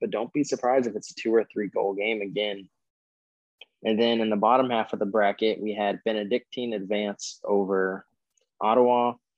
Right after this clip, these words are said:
in kind of blowout fashion again. And then Saint Ambrose handled Missouri Valley pretty comfortably.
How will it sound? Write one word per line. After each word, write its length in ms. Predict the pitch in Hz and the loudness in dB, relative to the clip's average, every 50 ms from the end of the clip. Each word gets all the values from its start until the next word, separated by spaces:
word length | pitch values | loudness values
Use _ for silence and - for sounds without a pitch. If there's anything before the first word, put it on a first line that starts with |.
| _ _ _ _ _ _ _ _ _ _ | _ _ _ _ _ _ _ _ _ _
in 100 | - 104 | -12 -6
kind 160 | - 107 107 104 | -2 0 0 0
of 100 | 92 90 | 0 2
blowout 360 | 101 98 98 95 92 - - | 2 2 4 2 2 0 0
fashion 340 | 104 98 104 101 - 107 107 | 0 0 0 -2 -4 -8 -8
again. 360 | 104 98 104 104 107 107 104 - | -6 -4 -4 -4 -4 -4 -4 -6
And 160 | 101 98 95 | -6 -6 -4
then 240 | 98 95 95 95 - | -4 -4 -4 -6 -8
Saint 300 | - - 113 110 101 98 | -6 -4 -2 -2 0 0
Ambrose 420 | 104 104 101 92 95 95 98 - - | 0 0 0 0 0 0 0 -2 -4
handled 340 | 104 101 98 101 98 90 101 | -6 -2 0 0 -2 0 -2
Missouri 420 | 98 92 87 101 92 90 95 92 | -6 -4 -2 -2 -2 -2 -2 0
Valley 340 | 101 101 95 92 90 98 95 | 0 2 2 2 2 0 -2
pretty 260 | - _ 98 95 - - | -6 _ -10 -10 -8 -8
comfortably. 600 | 98 95 - _ 107 98 101 - 208 202 104 - | -10 -10 -8 _ -8 -4 -2 0 0 0 -2 -4